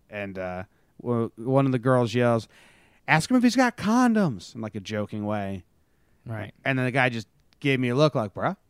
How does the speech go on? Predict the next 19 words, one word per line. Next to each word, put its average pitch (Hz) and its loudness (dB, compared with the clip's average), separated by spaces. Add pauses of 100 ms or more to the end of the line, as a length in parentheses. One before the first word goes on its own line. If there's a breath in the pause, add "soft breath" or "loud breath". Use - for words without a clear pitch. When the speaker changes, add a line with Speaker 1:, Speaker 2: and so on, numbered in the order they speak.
(560)
Speaker 1:
got 90 -6
any?" 185 -4 (320)
And 104 -8
I 98 -4
was 87 -12
like, 80 -14 (260)
"Got 92 -10
pizza." 135 -4 (920)
I 95 -12
gave 135 2
him 139 4
the 123 -2
pizza, 131 -2
and 120 -2
he 117 -2
paid, 131 2
and 120 0
he's 117 -4
like, 110 -4